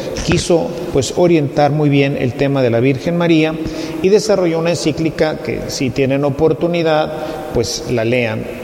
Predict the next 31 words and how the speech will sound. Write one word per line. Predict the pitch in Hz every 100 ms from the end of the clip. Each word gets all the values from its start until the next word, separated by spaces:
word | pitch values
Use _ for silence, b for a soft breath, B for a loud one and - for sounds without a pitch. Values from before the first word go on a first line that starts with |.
| B
Especialmente | B - 226 214 208 208
está | 180 180
referida | 175 180 165 139 151 -
al | 143 127
culto | - 143 135 160
de | 151
la | 123
Virgen | 127 120 135 127
María, | 147 202 151 104 B B B - - - -
tanto | - 117 127
el | 107
rosario, | 107 - 160 160 160
las | 143 117
diferentes | 101 127 131 127 127
devociones, | 151 143 170 160 175 - B B -
pero | 214
reestructuró | 214 208 - 185 - 170 156 156 156
el | 165
año, | 151 143 156 160 - - - - - -
las | 120 -
fiestas | 127 113 151
de | 131
la | 117
Virgen | 127 127 180
María, | 190 190 190 196 B B B -
y | 190
entonces, | 202 202 196 160 180
dado | 165 165 156
que | 147 135 139
el | 123
año, | 139 151 143